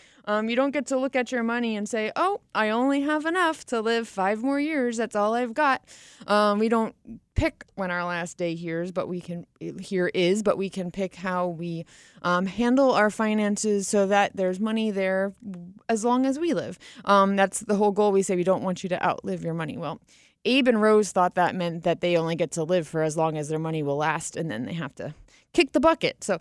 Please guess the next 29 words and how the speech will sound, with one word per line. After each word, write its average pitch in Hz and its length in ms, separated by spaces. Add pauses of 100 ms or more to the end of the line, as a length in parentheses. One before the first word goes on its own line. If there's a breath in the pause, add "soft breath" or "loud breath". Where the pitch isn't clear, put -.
(220 loud breath)
it 269 140
was 262 160
a 233 180
very, 220 440
um, 180 400 (180)
cute 196 320
little 180 340 (480)
blurb, 190 280
and 180 100
it 175 80
just, 175 340
uh, 165 260 (280)
made 185 160
me 170 240 (320)
think 202 220
of 175 180
what 208 240
we 202 240
do 180 380
and 170 400
how 208 220
we 226 200
do 196 180
not 220 680 (300 soft breath)
have 180 520
retirement 196 540
<laughs> - 40
planning 208 340
discussions, - 760